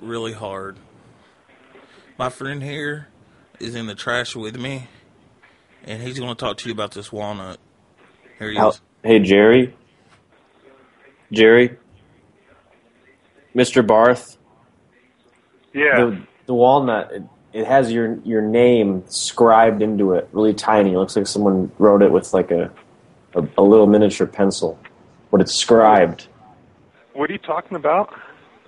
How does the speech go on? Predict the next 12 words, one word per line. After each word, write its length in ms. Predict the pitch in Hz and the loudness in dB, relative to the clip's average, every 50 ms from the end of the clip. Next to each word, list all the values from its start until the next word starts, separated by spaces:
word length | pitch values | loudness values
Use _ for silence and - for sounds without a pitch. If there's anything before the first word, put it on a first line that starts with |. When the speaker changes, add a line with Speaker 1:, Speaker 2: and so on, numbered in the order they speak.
| _ _ _ _ _ _ _ _ _ _ _ - | _ _ _ _ _ _ _ _ _ _ _ 0
Speaker 2:
I 80 | 107 110 | 2 2
think 260 | - 127 131 131 139 | 2 2 2 2 2
it's 160 | 131 - - | 0 -2 0
yours. 440 | 98 104 110 113 110 101 95 85 87 | 4 4 6 6 6 4 4 2 0
You 80 | 95 | 0
misplaced 600 | 95 104 101 - - - 110 110 113 113 - - - | 0 0 0 -2 -2 2 4 4 4 2 -2 -6 -8
it. 160 | - 80 - _ _ _ _ _ _ _ _ _ _ _ _ _ _ _ _ _ _ _ _ _ _ _ _ _ _ _ _ _ _ _ _ _ _ _ _ _ _ _ - - _ _ _ _ _ _ _ _ _ _ _ _ _ - | -8 -8 -10 _ _ _ _ _ _ _ _ _ _ _ _ _ _ _ _ _ _ _ _ _ _ _ _ _ _ _ _ _ _ _ _ _ _ _ _ _ _ _ -20 -20 _ _ _ _ _ _ _ _ _ _ _ _ _ -6
Just 160 | - 107 - | -6 -6 -2
cut 180 | - 131 135 127 | 0 0 2 2
me 120 | 143 143 135 | 4 2 2
a 80 | 123 | 2
check. 420 | 110 - - 117 104 85 - - | 0 0 2 2 2 2 0 -4